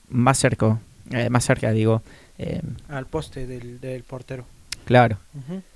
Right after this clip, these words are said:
Speaker 2: Sí, una muy bonita jugada. Ah, un poquito de suerte, creo, en, en los pases ahí, pero ya sí llegó corriendo y espero que Luis, Luis Díaz esté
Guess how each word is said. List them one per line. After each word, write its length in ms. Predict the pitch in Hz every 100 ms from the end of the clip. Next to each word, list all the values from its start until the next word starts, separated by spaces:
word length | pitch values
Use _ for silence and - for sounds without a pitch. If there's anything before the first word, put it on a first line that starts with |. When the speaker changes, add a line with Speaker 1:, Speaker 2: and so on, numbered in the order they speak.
| - _ _ -
Speaker 2:
Sí, 200 | - 202
una 220 | 190 180
muy 160 | 160 160
bonita 440 | 156 156 147 139
jugada. 680 | 127 135 135 139 139 139 131 - _ - - - - _ -
Ah, 480 | 139 139 135 135 127 123 - _
un 80 | 160
poquito 360 | 170 165 165
de 120 | 147 139
suerte, 340 | 156 143 143
creo, 300 | 147 139 135
en, 220 | 131 135 147
en 140 | 143
los 120 | 135
pases 400 | - 156 143 143 156
ahí, 120 | 175
pero 400 | - 139 131 127 - - - - - -
ya 140 | 147
sí 200 | 151 151
llegó 600 | 135 131 143 151 156 151 143
corriendo 640 | - 135 135 165 175 180
y 320 | 151 127 117 - - - - - - - - - - - - - - - -
espero 340 | - 156 151
que 260 | 156 143 135
Luis, 340 | 143 143 - - _ - -
Luis 240 | 151 151
Díaz 300 | 156 147 135
esté 460 | - 156 147 143